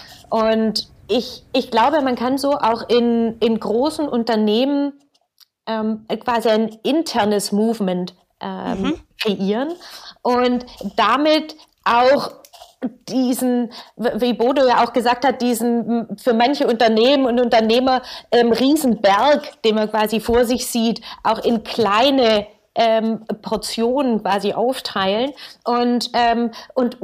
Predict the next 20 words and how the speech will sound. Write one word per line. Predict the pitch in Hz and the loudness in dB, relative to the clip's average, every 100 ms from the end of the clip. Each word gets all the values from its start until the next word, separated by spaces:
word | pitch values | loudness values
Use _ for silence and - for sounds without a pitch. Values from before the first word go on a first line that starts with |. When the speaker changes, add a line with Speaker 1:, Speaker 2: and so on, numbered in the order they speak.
| - _ - | -10 _ -4
Speaker 1:
einzelnen | 208 285 277 240 226 226 | -2 0 -2 0 0 0
Mitarbeitern | 269 240 240 233 240 247 233 | 0 -2 -2 0 0 0 0
oder | 202 214 202 | 0 -2 -4
Abteilungen, | - - 190 240 254 226 214 208 - - - | -6 -4 -2 0 0 0 0 -2 -8 -20 -10
ähm, | 202 - | -10 -4
Aufgaben | 220 247 - 214 202 208 | -4 -4 -2 -2 -2 -2
geben, | 202 202 202 | 0 0 -2
die | 202 | -6
für | 196 202 | -4 -4
ihren | 214 220 | -2 -2
Bereich | 214 190 185 233 220 | 0 -2 -2 -4 -2
sind | 233 208 208 - - - | -2 -2 -6 -14 -20 -18
und, | - 202 208 208 208 - | -4 0 0 0 -2 -4
ähm, | 208 202 | -4 -2
und | 220 | -4
so | 196 226 | 0 -2
Stück | 220 240 | -2 -6
für | - 226 | -4 -6
Stück | - - | -4 -8
vorangehen. | - 190 180 208 220 185 175 | -6 -4 -2 -2 -2 0 -2